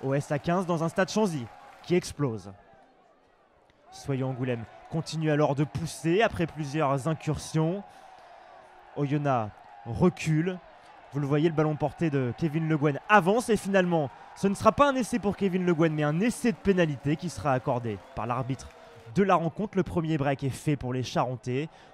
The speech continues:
Oui, mais Oyonnax n'a pas dit son dernier mot et continue de jouer juste. Déjà auteur du premier essai, Quentin Etienne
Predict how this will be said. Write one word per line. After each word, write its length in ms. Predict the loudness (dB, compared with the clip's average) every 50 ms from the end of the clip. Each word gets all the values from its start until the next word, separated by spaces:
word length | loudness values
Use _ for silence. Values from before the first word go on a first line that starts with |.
| -6 -2
Oui, 100 | -2 -2
mais 140 | 0 0 0
Oyonnax 500 | 2 2 0 0 2 0 0 0 0 -2
n'a 80 | -2
pas 160 | 0 0 0
dit 200 | 0 0 -2 -4
son 180 | -4 -4 -4 0
dernier 340 | 4 4 4 6 6 4 6
mot 160 | 6 4 4
et 60 | 4
continue 680 | 4 2 0 0 -2 -2 0 2 2 2 2 2 0 0
de 140 | 2 0 2
jouer 240 | 2 4 2 2
juste. 460 | 2 2 0 0 0 -2 -4 -10 -18 -20 -20 -20 -20 -20 -20 -4 0
Déjà 260 | 2 4 6 6 6
auteur 360 | 6 4 4 2 0 0 -2 -6 -12 -20 -20 -20 -16 0 0
du 80 | 0
premier 420 | 2 4 2 2 2 4 2 2 2
essai, 260 | 2 0 -2 -2 -2
Quentin 320 | 0 -2 -2 0 0 0
Etienne 360 | 0 0 -2 -2 -2 -2 -6